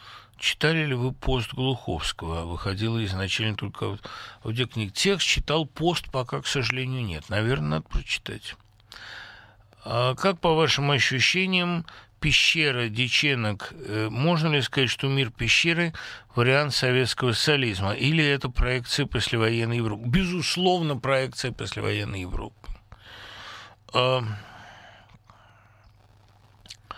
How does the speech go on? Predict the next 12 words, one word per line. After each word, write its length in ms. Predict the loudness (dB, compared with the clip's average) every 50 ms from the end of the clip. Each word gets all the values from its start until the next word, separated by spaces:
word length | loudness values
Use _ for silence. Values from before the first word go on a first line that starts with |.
| -14 -20 -20 -20 -20 -20 -20 -20 -20 -20 _ _ -20 -20 _ _ _ -20 -20 _ _ -10
Работаю 640 | -4 2 4 4 4 4 2 2 2 2 2 2 4
на 100 | 4 4
волонтёрских 800 | 4 4 4 4 4 4 2 2 2 2 0 -2 -2 -2 0
началах 540 | 0 0 2 4 4 4 4 2 2 2 2
в 20 | 0
одной 320 | 0 0 0 0 0 2
деревне, 480 | 2 2 4 4 4 2 2 2 0 2
провожу 460 | 2 0 0 0 -2 0 0 -2 -2
программы 500 | 0 0 0 2 2 2 2 2 2 0
с 100 | 0 0
местными 440 | 2 2 0 0 0 -2 -4 -2 0
подростками. 800 | 0 0 0 2 2 2 0 0 -2 -2 0 0 2 0 0